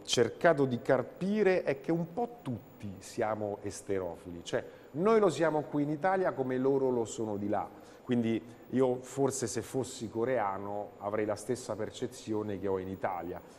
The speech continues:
Di conseguenza, quando qualcuno viene dall'estero è sicuramente genera tanta curiosità.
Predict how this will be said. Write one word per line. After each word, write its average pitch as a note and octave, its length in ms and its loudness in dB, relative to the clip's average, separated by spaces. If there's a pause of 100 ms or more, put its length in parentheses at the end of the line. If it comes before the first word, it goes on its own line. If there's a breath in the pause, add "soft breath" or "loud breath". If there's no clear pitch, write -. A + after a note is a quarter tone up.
(120)
Di A2+ 120 -4
conseguenza, B2 1080 4 (400 loud breath)
quando D3 380 8
qualcuno C3 500 2
viene C#3 300 2
dall'estero A#2+ 720 2
è A2+ 60 0
sicuramente D3 920 0
genera C3 480 2
tanta D#3+ 480 -4
curiosità. A2 680 -4